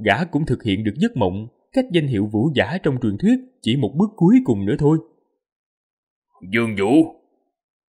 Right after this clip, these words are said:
Speaker 1: Tổng giáo quan Ô Thông nhíu mày, nói.
Speaker 2: Loại thân pháp tránh né công kích này của ngươi thuộc loại nhập vi cấp một thôi. Khi sinh tử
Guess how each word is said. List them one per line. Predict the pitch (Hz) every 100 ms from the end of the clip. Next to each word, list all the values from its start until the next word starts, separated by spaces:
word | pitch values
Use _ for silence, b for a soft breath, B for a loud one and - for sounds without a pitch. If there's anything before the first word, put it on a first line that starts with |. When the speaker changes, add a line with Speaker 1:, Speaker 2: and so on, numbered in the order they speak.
| _ _
Speaker 1:
Tổng | - 135
giáo | 160 143
quan | 120 113
Ô | 113
Thông | 120 107 113
nhíu | 135 196
mày, | 101 82 -
nói. | 117 131 208 240 _ _ _ _ _ _ _ _ _ _
Speaker 2:
Loại | 92 101 120
thân | 123
pháp | 113 131
tránh | - 160
né | 160 160
công | 117 113
kích | 214 113
này | 98 117
của | 143
ngươi | 127 110
thuộc | 98 95
loại | 101 113
nhập | 101 107
vi | 120 127 - -
cấp | -
một | 104 104 113
thôi. | 131 110 - _ _ -
Khi | 147
sinh | 147 165 135
tử | 104 151